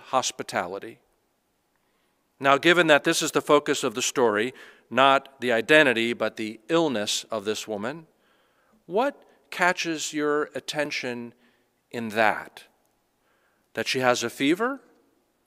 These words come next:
That the disciples turn to Jesus? That Jesus heals her?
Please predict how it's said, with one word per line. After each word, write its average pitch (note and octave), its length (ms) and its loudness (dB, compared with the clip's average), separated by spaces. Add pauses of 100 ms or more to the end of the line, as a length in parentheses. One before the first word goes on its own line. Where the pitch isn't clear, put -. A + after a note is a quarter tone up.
(540)
That B2 160 -2
the B2+ 80 -6
disciples C#3+ 600 2
turn D#3+ 360 0
to D#3 120 -4
Jesus? F#3+ 680 -2 (800)
That A#2 140 2
Jesus C#3+ 440 2
heals F#3+ 360 0
her? B3 260 -6